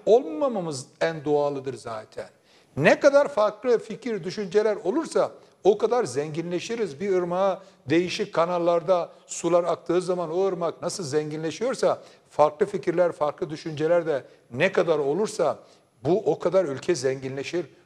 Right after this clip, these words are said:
ülke o kadar, e, gelişir. Zaten demokrasinin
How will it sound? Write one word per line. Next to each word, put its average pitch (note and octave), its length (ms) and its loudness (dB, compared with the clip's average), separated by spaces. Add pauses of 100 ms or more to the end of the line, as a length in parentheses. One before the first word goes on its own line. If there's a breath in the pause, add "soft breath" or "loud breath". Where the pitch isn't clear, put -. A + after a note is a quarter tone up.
ülke D3 240 2
o F#3 160 4
kadar, D#3+ 280 0 (160)
e, C#3+ 160 -10
gelişir. C#3 540 -2 (260 loud breath)
Zaten G3+ 520 4
demokrasinin F#3 720 0